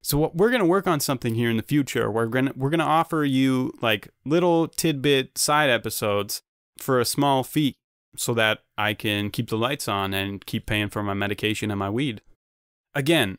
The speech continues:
we're always gonna keep these main shows free for you. They happen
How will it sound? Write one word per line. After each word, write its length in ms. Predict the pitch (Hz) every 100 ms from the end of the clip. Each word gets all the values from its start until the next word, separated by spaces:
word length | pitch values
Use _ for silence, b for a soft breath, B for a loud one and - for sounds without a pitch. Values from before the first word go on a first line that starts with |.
| _ -
we're 160 | 135
always 380 | 160 175 185 175
gonna 160 | 165 147
keep 240 | - 143
these 200 | 143 123
main 280 | 120 123 127
shows 640 | - 123 113 110 107 - -
free 320 | - 143 139
for 180 | - 113
you. 400 | 104 98 113 135 _ _ _ _ _
They 80 | 139
happen 720 | 135 151 165 151 143 135 135